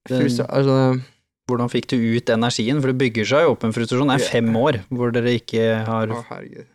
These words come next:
Speaker 2: Ja. Vet du hva jeg pleide å gjøre, eller? <laughs> Det er sånn, på noe av det verste, du bare sitter der, og alt bare, ingenting funker da. Og så, så frustrert, så husker jeg at jeg bare, bare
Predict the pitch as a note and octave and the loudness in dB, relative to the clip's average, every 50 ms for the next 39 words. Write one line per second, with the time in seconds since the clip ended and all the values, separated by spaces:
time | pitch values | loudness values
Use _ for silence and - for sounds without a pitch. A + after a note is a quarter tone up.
0 | _ _ - B2 A#2 A2+ B2 - _ - C#3 C#3 D3+ F3 E3+ D#3+ F3 F3 D#3 D#3 | _ _ -16 -16 -16 -16 -18 -20 _ -6 -4 0 2 2 2 4 4 4 4 4
1 | D3+ C#3+ C3 B2 C3+ C#3+ D3+ D#3+ D3+ - - - - - - _ _ _ _ _ | 4 4 2 0 0 -2 -2 -4 -6 -10 -14 -16 -16 -16 -18 _ _ _ _ _
2 | _ - - - - - - D#3 D3 C#3+ C#3 C#3 C3 B2+ B2+ - _ _ _ _ | _ -16 -16 -16 -16 -2 2 6 6 8 8 8 6 6 2 -2 _ _ _ _
3 | _ _ _ _ _ _ _ _ _ _ - - D3 C#3+ C#3 C3 B2 A#2 A#2+ A#2+ | _ _ _ _ _ _ _ _ _ _ 0 4 6 6 8 8 8 8 6 6
4 | B2 - - - - A2+ A2 A2 G#2 G#2 A2+ - _ _ - B2 A#2 A2+ G#2+ A#2 | 4 2 -2 0 2 4 4 4 4 2 0 -4 _ _ -4 0 0 2 4 4
5 | A2+ A2+ - - - A#2+ - _ - A#2 A2+ A2+ A2 A2 G#2+ - A2+ A2+ A2 A2 | 4 4 2 0 -2 -6 -6 _ -2 0 2 2 2 2 2 2 4 4 4 2
6 | G#2+ G#2+ - - - A2 G#2+ - - C#3 B2 A#2+ A#2 A#2 - - A#2+ A#2 - - | 0 -2 -2 -2 0 0 2 2 4 6 6 6 6 4 4 2 2 0 2 2
7 | C3 A#2 G#2+ - - A#2 B2+ C3+ C3+ B2 - - _ _ _ - - A#2 A2+ - | 0 0 0 2 2 4 4 4 2 0 -4 -10 _ _ _ -8 -6 -6 -6 -4
8 | - B2+ A#2+ A#2 G#2 F2 G2+ - _ _ _ _ _ _ _ _ _ _ _ _ | -2 -2 0 0 -2 -4 -8 -16 _ _ _ _ _ _ _ _ _ _ _ _
9 | - - - - - B2 A2+ - - B2 A2+ - - - A2+ A2 A2 A2+ - - | -18 -14 -8 -4 -4 -4 -4 -4 -6 -6 -6 -6 -6 -6 -6 -4 -4 -6 -6 -6
10 | C3 A#2 - - - A#2 A2+ - - G#2 A#2 A2 - B2 C3 - - | -8 -8 -6 -6 -8 -8 -6 -6 -6 -6 -4 -4 -6 -6 -6 -8 -10